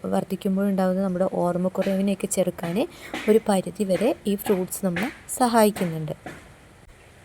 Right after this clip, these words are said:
ഇത് പതിവായി കഴിക്കുന്നത് ഹൃദയാരോഗ്യത്തിന് നല്ലതാണ്. ബ്ലഡ് പ്രഷർ കുറയ്ക്കാനും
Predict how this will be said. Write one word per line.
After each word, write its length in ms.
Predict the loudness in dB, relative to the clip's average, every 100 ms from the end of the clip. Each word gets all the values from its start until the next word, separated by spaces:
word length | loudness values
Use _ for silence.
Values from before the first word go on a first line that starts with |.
| -20
ഇത് 140 | -8 4
പതിവായി 440 | 4 6 6 4 2
കഴിക്കുന്നത് 600 | 0 0 2 0 4 2 2 -6 2
ഹൃദയാരോഗ്യത്തിന് 800 | 4 6 6 6 4 0 2 4
നല്ലതാണ്. 640 | 4 2 0 0 2 2 2 -4 -20 -12 6
ബ്ലഡ് 260 | 6 6
പ്രഷർ 320 | 0 2 2 2
കുറയ്ക്കാനും 640 | 2 0 0 0 4 2